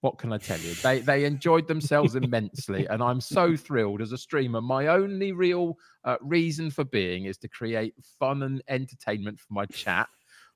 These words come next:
Speaker 1: whilst I'm having a heartbroken moment in the corner, basically. I left the stream afterwards, and I just sat in my chair for a, a good couple of minutes going, "I don't know what happened. I don't know how we lost that.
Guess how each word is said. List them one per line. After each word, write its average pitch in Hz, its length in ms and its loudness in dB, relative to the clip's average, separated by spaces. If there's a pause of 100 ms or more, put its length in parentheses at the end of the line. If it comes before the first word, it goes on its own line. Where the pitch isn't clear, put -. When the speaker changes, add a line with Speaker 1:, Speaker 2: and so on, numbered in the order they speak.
Speaker 1:
whilst 104 300 0
I'm 113 220 2
having 110 360 -2
a 104 60 -4
heartbroken 110 880 0
moment 104 320 0
in 110 140 -4
the 117 60 0
corner, 101 420 2
basically. 101 640 -6 (320)
I 135 120 6
left 185 360 4
the 180 80 -2
stream 151 460 0
afterwards, 127 560 2
and 110 100 -4
I 110 80 0
just - 260 -6
sat 127 200 -6
in 113 80 -8
my 110 120 -2
chair 101 320 -2
for 90 160 -6
a, - 220 -2
a - 40 -4 (140)
good 151 220 -2
couple - 280 -2
of 110 40 0
minutes 113 200 -4
going, 113 260 2
"I 127 60 0
don't 143 200 0
know 131 100 0
what 120 200 2
happened. 92 460 -6 (280)
I 123 60 -4
don't 151 180 0
know 156 80 4
how 160 280 8
we 151 240 6
lost 143 400 4
that. 82 200 2